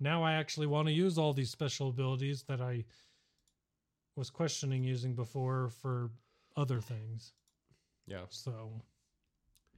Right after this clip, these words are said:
Speaker 1: yep.
Speaker 2: Very cool.
Speaker 1: Not too bad. And then, of course,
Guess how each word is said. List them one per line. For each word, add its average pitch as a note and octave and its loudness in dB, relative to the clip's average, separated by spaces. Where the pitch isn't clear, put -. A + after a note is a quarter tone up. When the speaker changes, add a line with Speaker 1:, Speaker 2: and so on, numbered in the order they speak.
Speaker 1:
yep. B2+ -2
Speaker 2:
Very A#2 -2
cool. F3+ -4
Speaker 1:
Not F3 0
too C#3+ -4
bad. A2+ -2
And D3 6
then, A3 8
of G#3+ 4
course, - 4